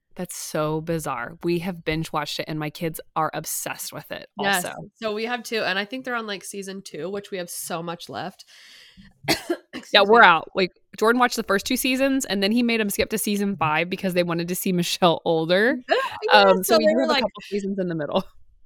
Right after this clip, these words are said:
Speaker 2: Oh, us too. Bodhi just asked last night, "When does Michelle get bigger and start saying, 'You got it, dude'?" <laughs>
Speaker 1: <laughs>
Speaker 2: I said, "It's gonna be a while. She's a baby still."
Speaker 1: You got a
Speaker 2: Um,
Speaker 1: minute. Yeah.
Speaker 2: <clears throat>
Speaker 1: In the o-, older
Speaker 2: That's so
Speaker 1: seasons,
Speaker 2: funny.
Speaker 1: they start to kiss and stuff,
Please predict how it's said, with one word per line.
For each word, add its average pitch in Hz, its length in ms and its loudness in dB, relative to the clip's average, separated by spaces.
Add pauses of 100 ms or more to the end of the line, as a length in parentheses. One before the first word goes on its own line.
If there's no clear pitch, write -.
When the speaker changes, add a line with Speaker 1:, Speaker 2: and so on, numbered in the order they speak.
(300)
Speaker 2:
Oh, 240 380 -2
us 220 180 -4
too. 226 200 -8
Bodhi 208 240 -2
just 196 240 -4
asked 196 200 -6
last 190 240 -10 (100)
night, 170 260 -6
"When 220 160 -4
does 392 220 -6
Michelle 277 300 -4
get 269 180 -8
bigger 240 240 -8
and 226 140 -6
start 214 240 -10
saying, 214 300 -6
'You 269 120 -6
got 269 280 -4
it, 202 180 -6
dude'?" 220 600 -6
<laughs> - 60 -12
Speaker 1:
<laughs> - 0 -
Speaker 2:
I 226 1400 -4
said, 220 180 -6
"It's 233 120 -6
gonna 269 160 -4
be 233 100 0
a 220 100 2
while. 156 280 0
She's 202 200 -8
a 196 40 -6
baby 180 320 -6
still." - 340 -14 (540)
Speaker 1:
You 269 460 -4
got 240 240 6
a - 20 2
Speaker 2:
Um, 208 80 0
Speaker 1:
minute. 165 320 0
Yeah. 175 240 6
Speaker 2:
<clears throat> - 580 -8
Speaker 1:
In 240 80 4
the 233 100 4
o-, 202 200 2
older 220 220 4
Speaker 2:
That's 262 100 -2
so 254 80 -2
Speaker 1:
seasons, 254 220 0
Speaker 2:
funny. 220 120 -2
Speaker 1:
they 208 100 2
start 214 260 0
to 220 80 -2
kiss 160 280 -2
and 202 160 -2
stuff, 220 300 2